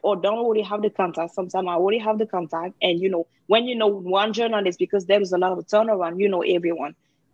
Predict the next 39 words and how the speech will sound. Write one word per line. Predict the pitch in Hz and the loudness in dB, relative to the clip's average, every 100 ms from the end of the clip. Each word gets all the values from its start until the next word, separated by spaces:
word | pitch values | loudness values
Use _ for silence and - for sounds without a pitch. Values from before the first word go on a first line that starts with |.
| 151 | -2
Just | 185 180 | 0 0
gonna | 180 | 0
ask | 160 175 | 2 0
someone, | - 185 175 - | -2 -4 -4 0
"Oh, | 220 196 | 2 2
I | 196 | 0
know | 202 | 0
you | 226 226 | 0 0
used | 214 202 | -2 -2
to | - | -2
work | 185 185 175 | 2 0 0
there. | 165 | -4
Can | - 180 | -2 -2
you | 190 | 0
actually | 185 - 190 | 0 0 -4
connect | - 175 214 220 | -2 0 0 0
me | 233 | -4
with | 240 | 0
that | 226 226 | 0 0
people?" | 240 240 240 - _ _ _ | -2 -2 -2 -4 _ _ _
Then | 190 202 | 2 2
I | |
would | 190 202 | 2 0
do. | 190 262 | 0 0
But | 190 170 | 0 0
if | - 349 | 2 2
not, | 240 226 202 214 | 2 0 0 0
like, | 214 196 185 | -2 -2 -2
people | 262 269 254 | -4 2 2
really, | 233 269 220 | 2 2 0
you | 196 196 | 0 -2
can | 220 311 262 | 2 2 2
just | 226 175 | -2 0
go | 190 202 | 0 2
online | 180 202 | 0 0
and | 170 160 | -4 -6
find | 190 180 | -8 -8
a | |
contact. | - 214 254 160 | -8 -8 -8 -14